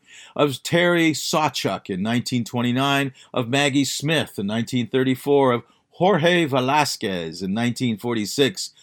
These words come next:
of Denzel Washington in nineteen fifty-four, and of Linus Torvalds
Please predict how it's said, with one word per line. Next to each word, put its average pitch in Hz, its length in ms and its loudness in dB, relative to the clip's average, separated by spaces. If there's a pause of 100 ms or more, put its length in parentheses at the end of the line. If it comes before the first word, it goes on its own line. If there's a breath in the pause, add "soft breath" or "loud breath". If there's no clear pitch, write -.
(140)
of 110 120 -4
Denzel 107 480 0
Washington 120 560 0
in 104 120 -2
nineteen 113 380 -2
fifty-four, 127 920 2 (240 loud breath)
and - 120 -4
of 135 120 -4
Linus 131 500 2
Torvalds 117 800 2